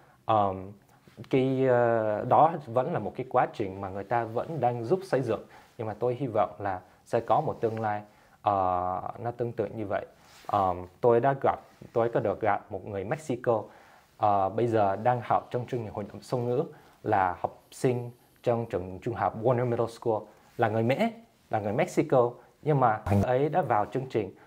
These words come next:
lúc hồi, ờ, ờ, và mẫu giáo, cho nên là anh ấy có thể nói tiếng Việt giống như là sinh ra và lớn ở Việt Nam. Tôi thấy là rất là hay,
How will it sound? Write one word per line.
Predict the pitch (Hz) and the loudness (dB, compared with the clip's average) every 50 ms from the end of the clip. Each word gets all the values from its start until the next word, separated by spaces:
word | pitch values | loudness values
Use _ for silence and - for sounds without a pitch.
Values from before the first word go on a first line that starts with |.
| - - - _ _ - | -20 -20 -20 _ _ 2
lúc | 151 185 180 - - | 2 2 2 2 4
hồi, | 127 113 110 104 101 101 | 4 6 6 6 4 4
ờ, | 101 101 98 95 95 92 95 - - - - - _ _ | 2 2 2 0 0 -2 -4 -10 -18 -20 -20 -20 _ _
ờ, | - 107 104 101 98 98 | -2 0 2 2 0 -2
và | 101 101 104 104 110 110 107 104 101 98 98 98 98 98 98 98 95 95 98 98 98 | -4 -8 -4 0 2 4 4 4 4 2 2 0 0 0 0 0 0 0 0 -2 -2
mẫu | 104 120 127 127 | -2 -2 -2 0
giáo, | 117 127 117 117 127 156 196 - - _ _ _ _ _ _ | 2 2 2 2 2 0 -2 -6 -14 _ _ _ _ _ _
cho | - 139 131 | -4 -2 -2
nên | 139 139 127 | 0 -2 0
là | 120 104 - | 0 -2 -2
anh | - 104 101 98 | -2 -4 -2 0
ấy | 123 120 127 156 170 - | 2 2 2 0 0 -2
có | 165 165 | -2 -2
thể | - 123 107 | -2 -4 -4
nói | 95 110 110 127 | -2 -2 -4 -2
tiếng | 127 170 170 151 | -2 -2 -2 0
Việt | 120 104 - - - - - - _ _ | 0 -2 -2 -4 -10 -20 -20 -20 _ _
giống | 127 123 147 156 185 208 | 2 4 4 6 6 6
như | 202 165 156 147 139 147 147 - - - - - - - 117 107 | 6 6 6 6 4 2 -2 -6 -12 -20 -20 -20 -20 -20 -14 -6
là | 107 113 110 104 92 98 | -2 -2 0 0 -2 -4
sinh | - - - - 147 139 | -8 -6 -2 0 0 2
ra | 131 135 139 131 131 131 - | 2 0 0 -2 -2 -4 -6
và | 104 | -6
lớn | 98 104 107 - 160 | -4 -4 -4 -2 -2
ở | 175 117 95 | -4 -4 -4
Việt | 101 95 95 | -6 -8 -6
Nam. | 107 110 113 110 - - - - - _ | -6 -6 -6 -8 -12 -18 -20 -20 -6 _
Tôi | 127 135 | -2 0
thấy | 131 175 165 | 0 2 2
là | 156 117 | 0 2
rất | - 185 208 208 | 2 0 0 0
là | 127 | -2
hay, | 113 - 143 135 131 | -2 0 0 0 0